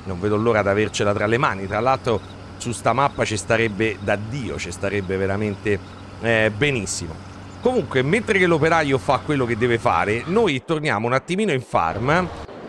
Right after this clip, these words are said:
eh, a cambiare il rimorchio. Andiamo a comprare il rimorchio per le balle, sperando che questo sia meglio dell'altro camion. Vi ricordate l'altro camion?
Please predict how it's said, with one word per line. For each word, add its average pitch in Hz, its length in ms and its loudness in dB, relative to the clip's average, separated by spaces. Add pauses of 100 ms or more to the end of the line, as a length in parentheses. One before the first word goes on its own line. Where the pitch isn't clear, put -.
(120)
eh, 127 300 4
a 165 140 0
cambiare 147 760 4
il 131 280 0 (120)
rimorchio. 117 760 2
Andiamo 120 500 2 (480)
a 139 100 2
comprare 170 720 4
il 143 140 2
rimorchio 131 480 2
per 113 300 2
le 123 120 4
balle, 95 540 2 (380)
sperando 156 440 4
che 190 160 4
questo 143 600 2 (400)
sia 190 240 2
meglio 131 460 4
dell'altro 135 480 4
camion. 120 760 2
Vi 110 80 0
ricordate 123 480 2
l'altro 117 340 2
camion? 117 540 2